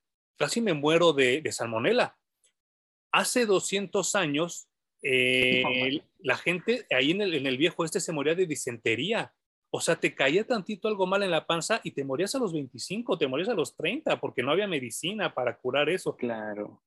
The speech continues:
Speaker 1: Y ahora yo que lo viví, no, no ma-, pues sí, literal se te va la vida por un hoyo, ¿no? Y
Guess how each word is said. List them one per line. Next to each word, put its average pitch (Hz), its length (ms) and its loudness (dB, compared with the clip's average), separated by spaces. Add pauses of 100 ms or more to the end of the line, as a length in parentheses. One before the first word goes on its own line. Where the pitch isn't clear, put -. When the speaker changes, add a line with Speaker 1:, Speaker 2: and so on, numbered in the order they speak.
(140)
Speaker 1:
Y 131 80 0
ahora 214 160 4
yo 190 160 6
que 170 120 0
lo 139 120 4
viví, 123 540 -2
no, 147 320 0
no 190 120 -2
ma-, 147 220 -8
pues 117 160 -4
sí, 170 200 -6
literal 135 520 2
se 233 120 -2
te 160 120 0
va 147 140 4
la 160 100 4
vida 160 240 2
por 127 140 0
un 131 140 -2
hoyo, 165 360 2
¿no? 175 240 0
Y 139 220 -6